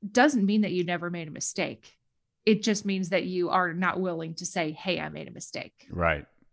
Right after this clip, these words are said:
Speaker 2: Yeah. So
Speaker 1: Like,
Speaker 2: you
Speaker 1: I had a typo on my channel yesterday. I had a typo that changed the meaning
Speaker 2: Ah.
Speaker 1: of the word. Um, and so I had to go be like, "Hey, this was a typo."
Speaker 2: Yeah. Yeah.
Speaker 1: That's what a reputable person does: is admit when they made a mistake.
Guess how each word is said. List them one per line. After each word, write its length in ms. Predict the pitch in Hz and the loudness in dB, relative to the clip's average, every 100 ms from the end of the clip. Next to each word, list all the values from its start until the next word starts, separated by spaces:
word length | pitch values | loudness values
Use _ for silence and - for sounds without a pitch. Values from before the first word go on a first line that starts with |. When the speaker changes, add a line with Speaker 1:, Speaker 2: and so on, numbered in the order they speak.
| - | -6
Speaker 2:
Yeah. 300 | 90 78 71 _ - - | -2 -2 -4 _ -20 -2
So 240 | - 131 | 8 10
Speaker 1:
Like, 160 | 117 220 | 10 8
Speaker 2:
you 40 | |
Speaker 1:
I 40 | |
had 100 | 330 | 8
a 40 | 285 | 8
typo 500 | - 320 392 277 220 | 6 4 8 6 8
on 180 | 208 202 | 6 4
my 140 | 190 | 2
channel 320 | 190 226 208 | 0 0 0
yesterday. 400 | 208 247 - 220 | -2 -4 -2 2
I 20 | 185 | 2
had 80 | 190 | 0
a 40 | |
typo 540 | 190 240 285 175 175 - _ _ - | 0 0 2 2 0 -6 _ _ 4
that 280 | 214 202 - | 4 4 -2
changed 540 | - 247 220 214 - | 0 2 4 2 2
the 60 | 208 | 2
meaning 480 | 196 247 214 - - _ _ - | 2 0 -2 -8 -18 _ _ -2
Speaker 2:
Ah. 200 | 85 82 | 4 4
Speaker 1:
of 120 | - | 4
the 80 | 104 | 2
word. 500 | 175 226 160 110 - _ _ _ - - 226 | 0 0 0 -2 -8 _ _ _ -20 -20 2
Um, 500 | 226 214 190 175 165 - - | 6 8 6 4 -4 -4 2
and 200 | 214 202 | 4 6
so 80 | 214 | 4
I 60 | |
had 160 | 220 208 | 2 0
to 80 | 202 | -4
go 80 | 196 | -2
be 140 | 202 | 0
like, 160 | 180 - | 0 0
"Hey, 380 | 247 180 135 _ | 0 0 -2 _
this 240 | 185 214 196 | 0 2 2
was 120 | 196 | -4
a 40 | |
typo." 520 | 190 196 170 123 - _ _ _ _ | -2 -2 -2 -4 -8 _ _ _ _
Speaker 2:
Yeah. 280 | - 80 67 - _ _ _ _ _ | 0 0 0 -8 _ _ _ _ _
Yeah. 180 | - 147 | -4 2
Speaker 1:
That's 240 | 214 226 233 | 4 4 2
what 160 | 302 | 4
a 60 | 311 | 4
reputable 560 | 254 311 320 320 320 311 | 4 2 2 0 0 -2
person 400 | 330 330 349 302 | -4 -4 0 2
does: 220 | 370 294 | 4 4
is 120 | 196 | 4
admit 380 | 220 196 233 233 | 4 6 4 2
when 120 | 277 | 0
they 120 | 285 | 2
made 180 | 262 277 | 0 0
a 40 | 285 | -2
mistake. 560 | 294 330 392 - - | -2 0 0 -2 -8